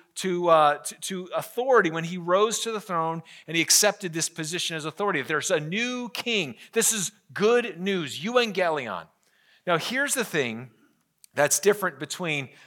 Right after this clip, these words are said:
how Paul uses this and how the New Testament writers use this word euangelion and how the other author, or how it was used in, in that day. Because most of the time when euangelion was used in,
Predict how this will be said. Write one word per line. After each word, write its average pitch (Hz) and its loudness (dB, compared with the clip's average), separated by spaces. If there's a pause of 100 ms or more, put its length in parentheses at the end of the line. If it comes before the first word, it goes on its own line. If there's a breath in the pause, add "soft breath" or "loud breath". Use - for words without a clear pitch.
(260 soft breath)
how 147 2
Paul 262 0
uses 135 -8
this 139 -2
and 151 -4
how 147 2
the 135 -8
New 151 -8
Testament 262 0
writers 127 0
use 110 -12
this 113 -10
word 113 -6
euangelion 113 -4 (340 loud breath)
and 143 -8
how 175 2
the 165 -4 (100)
other 190 2 (280 loud breath)
author, 147 4
or 147 2
how 185 4
it 233 -2
was 165 -4
used 156 -6
in, 151 -10
in 143 -10
that 135 -6
day. 110 -8 (400 soft breath)
Because 175 2
most 185 2
of 294 -8
the - -12
time 175 -2
when 147 -8
euangelion 202 2
was 135 -8
used 139 -8
in, 165 -10